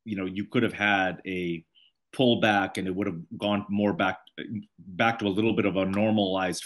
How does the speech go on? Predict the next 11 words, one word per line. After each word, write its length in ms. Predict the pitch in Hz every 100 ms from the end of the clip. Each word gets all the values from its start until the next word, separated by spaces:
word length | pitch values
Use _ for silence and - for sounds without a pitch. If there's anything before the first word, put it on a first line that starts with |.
| -
framework 600 | 120 139 123 87 82 87 -
where 440 | 95 90 87 87 - _ - 87
government's 460 | 117 110 107 104
power 320 | - 104 107 98
would 180 | 90
have 120 | 95 85
eroded 460 | 90 104 107 92
a 40 | 90
little 320 | 101 160 143
bit. 240 | 87 85 - _ _ _ _ 85
But 320 | 85 113